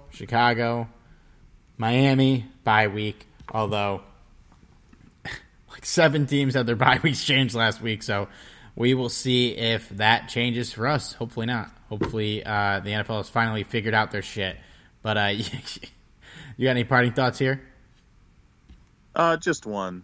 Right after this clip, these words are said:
Speaker 2: Steve, can you guess what my parting thought is?
Speaker 1: No, I can't.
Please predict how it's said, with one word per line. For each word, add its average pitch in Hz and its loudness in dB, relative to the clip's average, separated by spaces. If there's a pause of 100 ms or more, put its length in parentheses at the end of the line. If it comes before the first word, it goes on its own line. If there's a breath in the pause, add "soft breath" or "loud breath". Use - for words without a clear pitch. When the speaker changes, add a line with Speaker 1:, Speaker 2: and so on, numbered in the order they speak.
(140)
Speaker 2:
Steve, 131 -4
can 147 -4
you 151 -4
guess 113 4
what 101 -4
my 92 -6
parting 87 -2
thought 85 -4
is? 85 -2 (2000 soft breath)
Speaker 1:
No, 139 6
I 104 2
can't. 131 -4